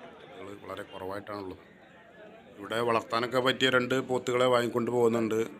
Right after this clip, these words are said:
നാൽപത്തിരണ്ടായിരം രൂപയാണ് ഒരെണ്ണത്തിന് കൊടുത്തതെന്നാണ് പറഞ്ഞത്. അതുപോലെ തന്നെ എരുമകൾ ഒരുപാട് എത്തുന്നൊരു ചന്തയാണ് പെരുമ്പിലാവ് ചന്ത. ഇരുപത്തെട്ടായിരം, മുപ്പതിനായിരം രൂപ നിരക്കിൽ എരുമകളെ കിട്ടുന്ന ഒരു ചന്ത കൂടിയാണ്.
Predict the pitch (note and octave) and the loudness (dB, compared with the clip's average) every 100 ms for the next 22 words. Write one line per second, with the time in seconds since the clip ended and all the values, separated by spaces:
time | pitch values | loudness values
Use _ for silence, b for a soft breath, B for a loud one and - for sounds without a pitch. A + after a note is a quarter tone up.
0 | - G2+ G2+ - A2 A2 A2+ A2+ A#2+ B2 | -16 -10 -10 -10 -8 -2 2 2 0 -2
1 | B2 A#2 B2 B2 A2+ A2+ A2 A2+ A2+ A2 | -4 0 0 2 0 0 0 -2 -4 -6
2 | - A2 G#2+ G#2+ G#2 G2+ F#2 G2 G#2+ - | -6 -6 -4 -4 -4 -6 -6 -10 -12 -16
3 | - - - - - F#2 G2+ G2 G#2+ A2 | -20 -20 -20 -18 -18 -8 -8 -6 -4 -2
4 | A2+ G#2 G2+ G#2 G#2+ A#2 B2 A#2+ A2+ A#2 | -2 -2 -2 -2 -2 0 -2 -2 0 0
5 | A#2+ - A#2+ A#2+ A#2+ A#2 A2+ A#2 A#2 A#2 | 0 -4 -8 -6 0 0 2 2 2 -2
6 | A2+ G#2+ G2+ G2+ G2+ F#2+ F2+ E2+ - - | -4 -6 -2 -2 -2 -6 -8 -10 -12 -16
7 | - - - - - - - - - - | -16 -18 -18 -20 -18 -16 -14 -14 -16 -16
8 | - - - - A2 A2 G#2+ A2+ A#2 A#2+ | -14 -14 -14 -8 -4 -4 2 4 4 2
9 | - A#2 A#2+ A#2+ B2 B2+ B2 A#2+ A#2+ A#2+ | -2 -4 0 0 0 -2 -4 0 0 0
10 | A2+ - A#2 B2 - - A2 A2 A2 A2+ | -2 -4 -4 -2 -4 -14 -12 -6 -2 -2
11 | A#2 A#2 A#2 A#2 A#2 A#2+ A#2 A2+ A2 A2 | -2 -4 -6 -4 -2 -4 -4 -2 -2 -2
12 | A2 A2+ A2 G#2 | 0 0 0 0